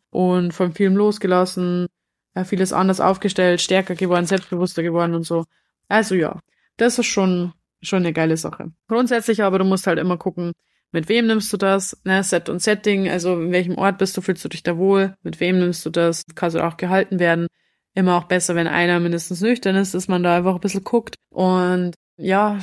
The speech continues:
guckt einfach, was ihr euch da holt, von wem ihr euch das holt, ne, also auch bei Dealern mit Streckmitteln und so, man muss da immer echt ein bisschen aufpassen und ich hab halt auch viele Leute gehen sehen, also auch grad speziell mit Drogen, also im engeren Bekannten- und Freundeskreis sind da auch schon einige verstorben und so krasse Dinge passiert,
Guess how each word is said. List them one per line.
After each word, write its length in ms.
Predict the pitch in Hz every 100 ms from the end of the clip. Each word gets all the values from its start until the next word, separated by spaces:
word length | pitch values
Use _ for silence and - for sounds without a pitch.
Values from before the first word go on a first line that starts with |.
| -
guckt 240 | 190 -
einfach, 340 | - 180 185 165
was 180 | 180 190
ihr 80 |
euch 140 | 180 165
da 140 | 175
holt, 260 | 180 190 196
von 180 | 175 165
wem 200 | 185 190
ihr 100 | 190
euch 100 | 190
das 220 | 185 -
holt, 260 | 190 185
ne, 220 | 175 180 170
also 200 | 165 147
auch 140 | 165
bei 140 | 180
Dealern 460 | 165 185 190 185 180
mit 120 | 175
Streckmitteln 560 | - 180 180 180 170 175
und 100 | 170
so, 100 | 175
man 140 | 165
muss 160 | 175 165
da 80 | 165
immer 160 | 170
echt 220 | 180 -
ein 40 | -
bisschen 240 | - 175
aufpassen 440 | 156 180 - 180 160
und 80 | 170 _
ich 140 | 180 202
hab 160 | 208
halt 140 | 208 165
auch 160 | 180
viele 240 | - 196 185
Leute 280 | 175 175
gehen 280 | 165 170 170
sehen, 200 | 170 165
also 200 | 160 165
auch 200 | - 175
grad 200 | 175 175
speziell 360 | - 170 - 175
mit 240 | 165 160
Drogen, 320 | 175 175 175
also 480 | 165 160 165 165 160
im 140 | - 165
engeren 320 | 170 175 170
Bekannten- 440 | 160 - 180 -
und 100 | 175
Freundeskreis 680 | 160 175 175 165 - 170 170
sind 140 | 170 165
da 100 | -
auch 100 | 165
schon 140 | -
einige 300 | - 170 170
verstorben 520 | 170 165 175 175 170
und 220 | 165 160 -
so 240 | - -
krasse 360 | - 175 170 165
Dinge 220 | 175 175
passiert, 460 | - 165 - 175